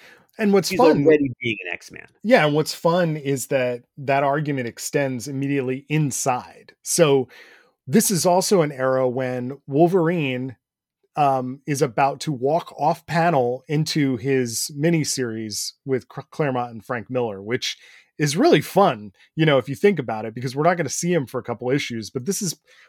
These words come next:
Speaker 1: part of an era where, like, that was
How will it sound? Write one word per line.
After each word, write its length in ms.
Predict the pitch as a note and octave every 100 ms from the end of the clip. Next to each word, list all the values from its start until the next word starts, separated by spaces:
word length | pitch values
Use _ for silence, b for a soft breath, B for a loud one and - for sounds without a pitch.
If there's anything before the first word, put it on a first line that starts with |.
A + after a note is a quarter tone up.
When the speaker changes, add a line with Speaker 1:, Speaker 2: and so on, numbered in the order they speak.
| b
Speaker 1:
part 220 | - B3
of 120 | B3 E3
an 140 | D#3+
era 360 | E3 D#3+ D#3+ C3
where, 220 | A#2+ C3+
like, 360 | C3 B2 - _ _ _ _
that 200 | D#3+ E3+
was 300 | D#3+ C3 -